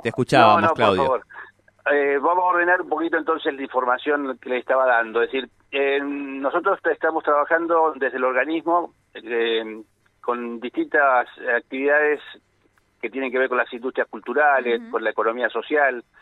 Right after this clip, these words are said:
Speaker 2: con, este, producción e industria, eh, y los, eh, eh,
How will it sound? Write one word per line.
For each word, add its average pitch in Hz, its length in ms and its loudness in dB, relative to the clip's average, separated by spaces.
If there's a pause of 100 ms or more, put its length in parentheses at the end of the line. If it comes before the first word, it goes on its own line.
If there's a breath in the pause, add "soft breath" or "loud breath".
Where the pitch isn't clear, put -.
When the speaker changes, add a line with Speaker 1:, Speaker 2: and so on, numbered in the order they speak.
(580 loud breath)
Speaker 2:
con, 104 1000 -2
este, 98 460 -8
producción 117 600 -2
e 120 60 -4
industria, 127 640 -2 (840 loud breath)
eh, 131 60 -8
y 131 500 -4
los, 143 260 -2 (120)
eh, 139 380 0 (440)
eh, 131 240 -2